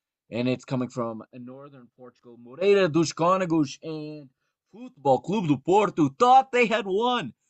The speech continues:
They thought they had won in the ninety-second minute. Tony Martinez thought he had kept the title hopes alive. Hugo Miguel <laughs> thought that Tony Martinez had kept the title hopes alive. But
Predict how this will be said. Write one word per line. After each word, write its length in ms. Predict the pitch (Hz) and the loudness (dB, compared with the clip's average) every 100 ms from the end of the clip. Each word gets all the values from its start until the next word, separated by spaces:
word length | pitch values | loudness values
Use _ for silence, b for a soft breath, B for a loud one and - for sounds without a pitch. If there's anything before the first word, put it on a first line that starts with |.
| _ _ | _ _
They 160 | - 160 | -8 -8
thought 520 | 143 - 170 190 - | -8 -4 0 0 -2
they 120 | 156 | -4
had 140 | 170 160 | -2 -4
won 240 | 151 160 | -4 -4
in 80 | 151 | -4
the 120 | 147 | -6
ninety-second 680 | 143 143 143 139 156 143 139 | -8 -8 -8 -6 -6 -6 -4
minute. 240 | 139 139 | -2 -2
Tony 240 | 143 151 147 | 2 2 2
Martinez 680 | 135 131 214 220 220 170 _ - | -2 -4 -10 -8 -10 -12 _ 2
thought 380 | 233 220 170 - _ _ _ _ _ | 4 6 4 -2 _ _ _ _ _
he 260 | - 180 175 | -4 -2 0
had 560 | 139 185 175 165 135 - | 0 0 0 0 -2 -8
kept 260 | - 175 - - | -6 -6 -6 -8
the 100 | 160 | -8
title 400 | - 160 165 139 | 0 2 2 2
hopes 420 | 151 160 139 - - | 2 2 -2 -12 -6
alive. 600 | 139 151 185 180 180 151 _ _ _ _ _ _ _ _ _ 156 | 0 4 4 4 2 -4 _ _ _ _ _ _ _ _ _ -4
Hugo 240 | 185 180 | -2 -2
Miguel 480 | 175 160 240 247 220 | -2 0 4 4 2
<laughs> 120 | - | 2
thought 380 | 226 - 196 - 196 | 0 0 -4 -4 -6
that 220 | - 170 - _ _ - | -4 -4 -6 _ _ -2
Tony 240 | 175 170 | -2 0
Martinez 520 | 160 147 165 160 143 | -4 -4 -6 -8 -8
had 160 | 139 131 | -8 -4
kept 220 | 156 - | -4 -4
the 80 | 139 | -10
title 340 | - 143 135 | -2 0 0
hopes 240 | 139 131 - | 0 -2 -4
alive. 360 | 127 131 131 - | 0 0 0 0
But 340 | 247 208 - | 2 2 -2